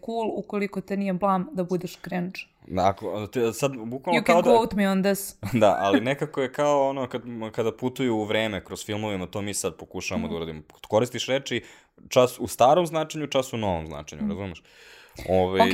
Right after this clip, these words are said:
Speaker 1: ali, ok, možemo... Mislim, ne
Speaker 2: moja
Speaker 1: pričamo
Speaker 2: poenta je da je cringe nastao kao različiti, o, izraz u odnosu na blam.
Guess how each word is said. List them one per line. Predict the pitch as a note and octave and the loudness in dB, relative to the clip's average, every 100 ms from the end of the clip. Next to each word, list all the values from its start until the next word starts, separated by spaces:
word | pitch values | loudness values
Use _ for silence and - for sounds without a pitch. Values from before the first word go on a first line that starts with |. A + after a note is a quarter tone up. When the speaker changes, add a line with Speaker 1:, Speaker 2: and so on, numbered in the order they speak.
| B3+ | 6
Speaker 1:
ali, | G#3+ G#3+ G#3+ | 6 4 2
ok, | A#3 A#3 G#3+ | 0 0 0
možemo... | A3 A3 A#3 - _ - - _ _ _ _ _ _ B3 | 0 -2 -8 -12 _ -20 -20 _ _ _ _ _ _ -2
Mislim, | B3 | 6
ne | B3 | 8
Speaker 2:
moja | D3+ F3+ | 10 10
Speaker 1:
pričamo | C#4 | 8
Speaker 2:
poenta | C#3 B2+ A#2+ F#2 | 6 4 0 -2
je | F#2 C3 - _ | 0 -2 -6 _
da | F2+ F#2+ | -2 0
je | F#2+ | 0
cringe | - D#3 C#3 G#2+ | -2 0 0 0
nastao | G#2+ A2+ - B2+ G#2 | 2 0 2 2 2
kao | F2+ G2 F#2 | 2 0 4
različiti, | G2+ G#2+ A2+ - G2 - F2+ | 4 4 -2 -8 -10 -8 -8
o, | - F2+ F2+ F2 F2 F2 | -6 -4 -2 -2 -2 -4
izraz | F2+ G2 F2+ D#2+ - - | -4 -6 -6 -10 -12 -14
u | F#2 G2 | -2 -2
odnosu | G2+ G2 - | -2 -6 -10
na | F2+ E2 | -8 -4
blam. | F2 D2+ C2 | -4 -4 -6